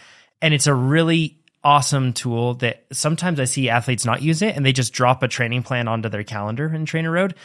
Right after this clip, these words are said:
Use Plan Builder, like, across the board.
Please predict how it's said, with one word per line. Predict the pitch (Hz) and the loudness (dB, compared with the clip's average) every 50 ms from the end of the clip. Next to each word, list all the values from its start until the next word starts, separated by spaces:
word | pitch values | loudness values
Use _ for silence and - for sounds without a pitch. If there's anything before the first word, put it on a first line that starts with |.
| - - - _ | -20 -20 -14 _
Use | - - 214 - - | -2 0 0 0 0
Plan | - 131 127 131 123 | 0 0 2 2 2
Builder, | 113 107 98 90 87 - - _ - | 2 0 -2 -4 -6 -10 -12 _ -6
like, | 120 117 - - _ - | -6 -6 -6 -8 _ -10
across | 143 - 185 180 165 - | -4 2 4 4 4 4
the | - 139 | 0 -2
board. | 117 113 95 80 - - | 0 -2 -2 -4 -6 -12